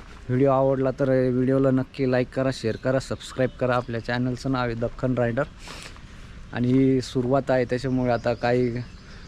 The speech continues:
शब्द रिपीट होतात, काही बोलायचं विसरून जातं. तर नवीन नवीन आहे, हळूहळू प्रॅक्टिस होईल याची, नंतर ब्लॉग्स आपले चांगले येतील.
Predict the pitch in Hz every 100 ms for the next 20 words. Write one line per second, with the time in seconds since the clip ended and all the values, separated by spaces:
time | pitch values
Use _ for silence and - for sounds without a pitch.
0 | - - 123 123 127 131 127 127 123 127
1 | 139 127 113 123 120 - - - - -
2 | - - - 117 127 120 123 131 135 135
3 | 131 120 131 127 113 - 120 127 120 120
4 | 131 139 139 135 135 127 131 185 - -
5 | - - - - - - 139 143 127 131
6 | 135 - 160 - 143 127 117 151 175 -
7 | - - - - 120 123 113 135 127 127
8 | - 127 135 135 135 127 117 101 101